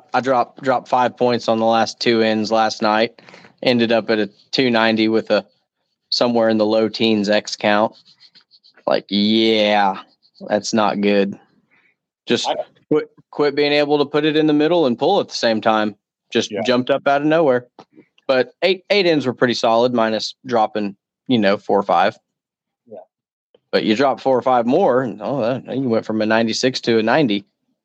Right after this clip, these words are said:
Speaker 2: <laughs> Yeah. Yeah.
Speaker 1: Happens, happens real quick. But it was fun. It was a good turnout down there in Ardmore at the, uh,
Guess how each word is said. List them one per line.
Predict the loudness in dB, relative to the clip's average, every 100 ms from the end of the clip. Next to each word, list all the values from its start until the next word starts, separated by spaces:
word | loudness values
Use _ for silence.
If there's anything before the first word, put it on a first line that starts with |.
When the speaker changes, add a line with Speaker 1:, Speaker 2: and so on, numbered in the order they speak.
| _ _ -8
Speaker 2:
<laughs> | -8 -6 -6 -6
Yeah. | -8 -6 -6 -8 _ _ _ _ _ _ -12
Yeah. | -6
Speaker 1:
Happens, | -2 0 2 2 2 0
happens | -2 -2 0 0
real | 0
quick. | 0 0 0 -2 _ _ _ _ _ _ _ _
But | 0 0 0 _
it | -2
was | 0
fun. | 0 0
It | 0
was | 0
a | 0
good | 0
turnout | 0 2 2
down | 0 0
there | 0
in | 0
Ardmore | 0 0 0 -2
at | -2
the, | -2 0
uh, | 0